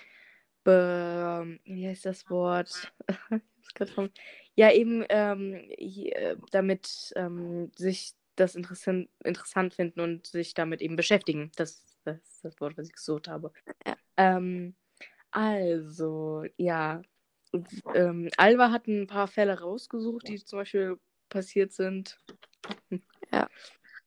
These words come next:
Speaker 1: Ja. <laughs>
Speaker 2: Soll ich die einfach mal, also ich kann ja einfach mal anfangen.
Speaker 1: Mhm.
Speaker 2: Ähm, ich hab jetzt eher nicht so von Deutschland rausgesucht, sondern eher so U S A.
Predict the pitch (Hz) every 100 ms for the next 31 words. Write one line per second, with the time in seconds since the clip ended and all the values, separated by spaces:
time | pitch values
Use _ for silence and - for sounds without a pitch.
0 | _ _ _ _ - - 170 160 - 208
1 | 554 480 - 440 - 392 - - 240 -
2 | _ - - 240 - - 208 220 269 220
3 | 185 214 - 233 233 208 - 196 185 202
4 | - 208 190 190 233 233 175 196 226 233
5 | 233 233 247 _ _ _ _ - 185 196
6 | 214 190 190 _ _ _ _ _ 202 220
7 | 208 208 196 - 196 196 196 - - 185
8 | 180 190 - 202 202 208 - _ _ -
9 | 190 - 196 190 - 185 185 - 180 185
10 | 175 180 175 - 175 180 175 - - 175
11 | 202